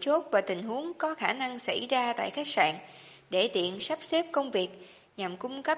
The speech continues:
cho các vận động viên và đoàn trọng tài Olympic chất lượng phục vụ tốt nhất. Liêu Duy Tính tự mình ra tay, tập trung đổi tiếp tân của từng tầng lại,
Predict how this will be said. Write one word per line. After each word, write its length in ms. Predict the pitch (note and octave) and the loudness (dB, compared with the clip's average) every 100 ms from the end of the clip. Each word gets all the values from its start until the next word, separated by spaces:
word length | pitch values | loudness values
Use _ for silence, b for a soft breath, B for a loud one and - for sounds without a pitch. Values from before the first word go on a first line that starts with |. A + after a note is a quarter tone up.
| D#4 | 0
cho 100 | C4+ | -2
các 260 | D4 D4+ G3+ | -2 -2 0
vận 200 | F3+ F#3+ | 0 0
động 220 | F3+ G#3 | -4 0
viên 300 | B3 B3 A#3 | 0 0 -2
và 140 | F#3+ | 0
đoàn 260 | F#3 F3+ F3+ | 0 0 -2
trọng 220 | F3 F#3 | -4 -4
tài 280 | G3+ F#3 - A#3+ | -4 -4 0 2
Olympic 560 | A#3+ A#3+ C#4 D4+ - | 2 0 -4 -4 -4
chất 240 | D#4+ D#4 A3 | -2 -2 0
lượng 220 | F3+ F3+ | -2 -2
phục 240 | E3+ - | -10 -6
vụ 200 | E3 D#3+ | -4 -4
tốt 260 | - C#4 D4+ | -2 -4 -2
nhất. 180 | D4+ D4+ - - _ _ B B B _ _ _ _ _ _ _ - - - _ _ _ | -4 -4 -18 -20 _ _ B B B _ _ _ _ _ _ _ -20 -20 -20 _ _ _
Liêu 220 | C#4 C4+ | 2 4
Duy 180 | B3 B3 | 4 0
Tính 320 | B3 B3+ E4+ G4 | 0 -2 -2 0
tự 140 | F#3 | 0
mình 220 | G3+ F#3 F3 | 0 -4 0
ra 160 | G#3+ | 0
tay, 300 | A3 G#3+ G#3+ G#3 B B - | 0 -2 -2 -4 B B -2
tập 160 | G3+ G3 | -2 0
trung 200 | C4+ C4+ | -4 -2
đổi 200 | A#3 F#3+ | 0 0
tiếp 200 | G3+ D#4 D4+ | 0 -4 -2
tân 260 | C#4+ B3+ B3 | -2 0 0
của 140 | C4 C4 | 0 0
từng 200 | G#3 F3 | -4 -2
tầng 200 | F#3 F3 | -2 -2
lại, 300 | E3+ E3 F#3+ | -2 0 -2